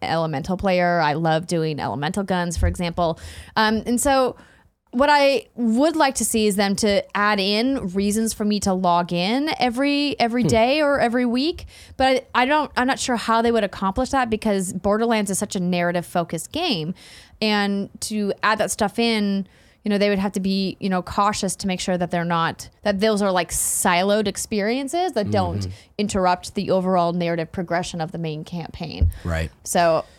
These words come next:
Speaker 1: will they try to tailor and adapt the game to be a live service game? I have to imagine they will.
Speaker 2: Yeah.
Speaker 1: It's all the rage
Speaker 2: Yeah.
Speaker 1: <laughs> these days. Um, but I hope that they don't,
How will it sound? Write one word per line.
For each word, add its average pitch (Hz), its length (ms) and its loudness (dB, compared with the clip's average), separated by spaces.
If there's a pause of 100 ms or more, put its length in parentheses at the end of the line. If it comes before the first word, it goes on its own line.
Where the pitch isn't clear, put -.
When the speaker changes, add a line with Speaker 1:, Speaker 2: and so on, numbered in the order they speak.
Speaker 1:
will 240 320 4
they 294 240 4
try 220 400 2
to 262 240 -2
tailor 220 400 0
and 214 100 0
adapt 196 320 0
the 233 60 0
game 226 240 0
to 240 100 -2
be 226 140 2
a 226 80 2
live 220 200 2
service 247 240 -4
game? 277 240 -6
I 180 100 2
have 175 380 -4
to - 80 -4
imagine 185 340 0
they 160 100 -2
will. 175 420 2 (300)
Speaker 2:
Yeah. 95 140 -4
Speaker 1:
It's 85 100 0
all 220 180 4
the 196 100 -2
rage 214 440 2 (120)
Speaker 2:
Yeah. 381 240 4
Speaker 1:
<laughs> 403 100 -4
these 294 200 2
days. 254 400 2 (400)
Um, 220 320 2
but 247 140 6
I 247 100 4
hope 269 300 0
that 320 100 0
they 269 160 2
don't, 220 560 0